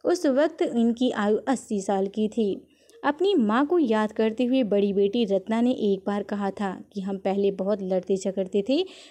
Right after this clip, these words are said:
बाद में हमारा रिश्ता अलग तरीके का हो गया, हम दोस्त बन गए। मैं माँ से किसी भी विषय पर बात कर सकती थी। जब वो हमें छोड़कर गईं, तो मेरी प्यारी दोस्त बन गई थीं।" दीना पाठक ने कई यादगार रोल किए हैं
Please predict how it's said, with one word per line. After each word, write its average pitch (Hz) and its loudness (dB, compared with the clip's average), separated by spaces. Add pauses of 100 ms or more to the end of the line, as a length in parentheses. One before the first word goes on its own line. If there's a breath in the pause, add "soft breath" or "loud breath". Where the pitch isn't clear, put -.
(120)
बाद 247 4
में 370 2
हमारा 262 2
रिश्ता 208 0
अलग 320 0
तरीके 208 0
का 277 0
हो 220 0
गया, 190 0 (200)
हम 202 -4
दोस्त 196 0
बन 202 -2
गए। 262 0 (420 loud breath)
मैं 359 4
माँ 240 2
से 320 -2
किसी 302 0
भी 349 4
विषय 240 0
पर 262 2
बात 196 -2
कर 208 0
सकती 196 -2
थी। 196 -4 (140)
जब 196 0
वो 190 -4
हमें 202 -2
छोड़कर 196 0
गईं, 240 0 (340 loud breath)
तो 349 0
मेरी 370 4
प्यारी 226 2
दोस्त 196 0
बन 208 -2
गई 190 2
थीं।" 196 -4 (300 loud breath)
दीना 330 4
पाठक 277 2
ने 320 2
कई 226 2
यादगार 208 2
रोल 208 2
किए 202 -2
हैं 208 -2